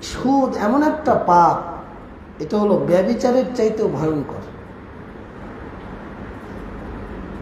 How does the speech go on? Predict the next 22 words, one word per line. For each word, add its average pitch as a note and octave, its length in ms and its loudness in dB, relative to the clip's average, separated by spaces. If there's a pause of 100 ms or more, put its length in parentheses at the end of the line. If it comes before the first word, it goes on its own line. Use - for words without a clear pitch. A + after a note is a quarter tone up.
(1400)
রাসূলুল্লাহ F#3 500 4
সাল্লাল্লাহু F3 520 2
আলাইহি F3 200 2
সাল্লামের D#3 380 2
সাহাবী D3 540 -2 (1120)
আব্দুল্লাহ F3+ 380 6
ইবনে F3 160 2 (100)
হানতালা, F3+ 500 0 (120)
হানজালাতা F#3+ 540 0 (180)
থেকে D#3+ 160 0
বর্ণিত, D#3 500 2
তিনি D3 160 2
বলছেন D3 420 2
যে B2 400 0 (760)
আল্লাহ D#3+ 200 6
রাসূল F#3 240 4
বলেছেন G3 460 6
যে, E3 100 4
"দিরহামু G3 580 6
রিবা D#3+ 460 4 (140)
ইয়াকুলুহুর F3 840 2
রাজুল।" C#3+ 240 -2